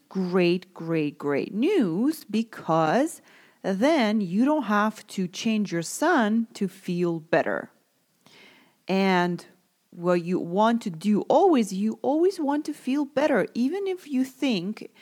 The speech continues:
and we all have said that, "I just want my, my son to be happy. I just want my kids to be happy." Now,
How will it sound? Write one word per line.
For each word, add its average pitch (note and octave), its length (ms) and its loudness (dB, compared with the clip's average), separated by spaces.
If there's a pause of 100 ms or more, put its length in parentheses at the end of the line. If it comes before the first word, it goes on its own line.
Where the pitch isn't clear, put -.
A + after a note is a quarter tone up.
(360)
and F#3+ 420 2
we G#3 140 0
all A#3 240 6
have C4 120 2
said F#3 300 -2
that, D#3 200 -4
"I A#3 100 -2
just C#4+ 300 -10
want C#4 220 -4
my, C#4 220 -4 (360)
my C4 160 0
son A#3+ 340 -4
to B3 100 -6
be A3+ 140 0
happy. G#3+ 420 -4
I G#3+ 40 -8
just A#3+ 240 -10
want B3 140 -4
my A#3 120 0
kids - 280 -6
to - 100 -10
be F#3+ 140 -4
happy." F3 440 -4 (1160)
Now, G3 540 2